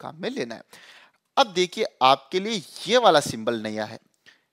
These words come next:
ये जो परसेंटेज वाला सिंबल है ये आपके लिए नया है। अब मैं आपको बताता हूँ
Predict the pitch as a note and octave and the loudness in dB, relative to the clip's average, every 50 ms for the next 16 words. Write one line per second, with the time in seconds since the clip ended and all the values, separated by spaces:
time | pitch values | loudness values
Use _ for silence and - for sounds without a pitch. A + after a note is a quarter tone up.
0 | _ _ _ _ A#2+ B2+ E3 G#3+ A3+ A#3+ A#3+ - - E3 C#3+ - - F3+ F3 F3 | _ _ _ _ -6 2 2 2 2 2 -10 -2 -2 -2 -2 -2 -4 -8 -4 -2
1 | G3 G3 F#3 F#3 F3 F3 E3 - - B2+ B2+ C#3+ E3+ G#3+ G3 D3+ C3 E3 G3+ D#3 | -2 -4 -2 -2 -2 -2 -2 -6 -8 -6 -4 -4 -4 -4 -6 -8 -2 2 4 4
2 | A#2+ - _ - A#2+ A#2 C#3+ D#3 D3 C3+ A#2+ A2+ G#2+ G#2+ A2 - _ - - F#3+ | 4 2 _ -10 -8 -6 -6 -8 -8 -10 -8 -8 -8 -8 -10 -14 _ -2 -2 -2
3 | G3+ G3+ G3+ G3+ F3 D3+ - - E3+ C#3+ C3+ - C3 B2+ - F#3+ A#3 | -2 -2 0 2 2 2 2 -2 -6 -6 -6 -6 -6 -6 -6 -6 -8